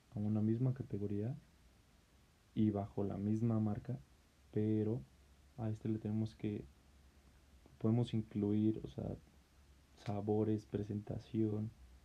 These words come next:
formas, colores, atributos, pero siempre que sean de la misma categoría,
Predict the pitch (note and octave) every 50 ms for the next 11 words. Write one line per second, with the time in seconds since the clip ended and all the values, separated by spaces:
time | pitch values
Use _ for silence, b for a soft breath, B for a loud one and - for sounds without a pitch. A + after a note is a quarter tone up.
0 | - - - - - - - - - G#2+ G#2+ G#2+ G#2+ G#2+ G#2+ G#2 G#2 - - -
1 | - F#2+ G2 G2 G2 G2+ G#2 G2+ G#2 G#2 G#2+ G#2 G2+ - - - - - - -
2 | - - - - - - G#2 G#2 G2+ G#2 G#2 - - G#2+ G#2+ - - - - -
3 | - - - - - - - - - - - - A2 G#2+ G#2+ - - - A2+ A2+
4 | G#2+ - A2+ - - - G#2+ G#2+ G#2+ G#2+ G#2+ G#2 G#2 G#2 G#2 G2 G#2 G2+ G2+ -
5 | - - G2+ G2+ G2 G2+ G2+ B2+